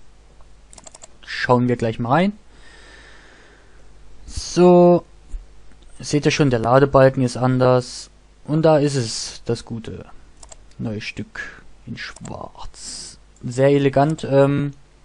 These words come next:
ich find's auch sehr angenehm, es blendet zum Beispiel nachts nicht so in den Augen, wenn man auf den Bildschirm guckt. Man erkennt eigentlich auch alles gut, alles gut dargestellt,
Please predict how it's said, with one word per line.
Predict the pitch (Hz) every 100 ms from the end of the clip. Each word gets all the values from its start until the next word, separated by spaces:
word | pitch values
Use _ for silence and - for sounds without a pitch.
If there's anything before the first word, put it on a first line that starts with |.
| - _ _ -
ich | -
find's | 175 -
auch | -
sehr | 127
angenehm, | 135 147 135 131
es | 127 - -
blendet | 127 127 160 147 131
zum | -
Beispiel | 123 123 -
nachts | 123 127 - -
nicht | 123 117
so | 120 120 117 117 117 104
in | 123 120
den | 113
Augen, | 113 117 127 117
wenn | 117
man | 117
auf | 110 -
den | 113
Bildschirm | 113 - 113
guckt. | - 110 - - - - - _ - - - - - - - - _ _ _ _ _ - - - -
Man | 127 127
erkennt | 123 143 156
eigentlich | 131 123 131
auch | 120
alles | 123 120 117
gut, | - 117 120 113
alles | 110 110 110
gut | - 110
dargestellt, | 117 113 117 - 110 113 113 113